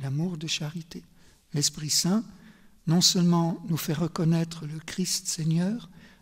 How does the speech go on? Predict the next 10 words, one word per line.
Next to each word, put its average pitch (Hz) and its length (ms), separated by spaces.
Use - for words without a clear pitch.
nous 180 120
fait 190 220
dire 185 340
Abba, 147 360
Père, 180 440
mais 156 140
devenu 175 400
fils - 540
du 165 120
Père, 156 420